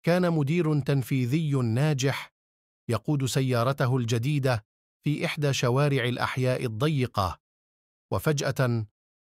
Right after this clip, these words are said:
رأى ولدا صغيرا يظهر من بين السيارات الواقفة عند الرصيف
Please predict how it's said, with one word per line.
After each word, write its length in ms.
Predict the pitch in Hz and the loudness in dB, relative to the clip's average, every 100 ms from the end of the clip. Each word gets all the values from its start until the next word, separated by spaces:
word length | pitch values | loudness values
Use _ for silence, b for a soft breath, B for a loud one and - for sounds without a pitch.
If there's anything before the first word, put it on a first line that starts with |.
| - | -2
رأى 260 | 143 131 120 | 0 2 2
ولدا 420 | 123 139 123 113 | 2 2 0 0
صغيرا 680 | - 113 165 147 131 123 110 _ _ _ 123 | 0 0 0 0 0 0 -4 _ _ _ -2
يظهر 340 | 156 143 151 | 0 2 2
من 220 | 139 127 | 2 2
بين 220 | 127 156 143 | 2 0 0
السيارات 720 | - 131 120 113 131 143 131 | 0 0 2 2 2 0 0
الواقفة 580 | 123 117 - 160 156 139 | 2 0 0 -2 -2 -2
عند 240 | 120 127 | -2 0
الرصيف 720 | 117 104 101 185 143 90 - | 0 0 -2 0 0 -2 -8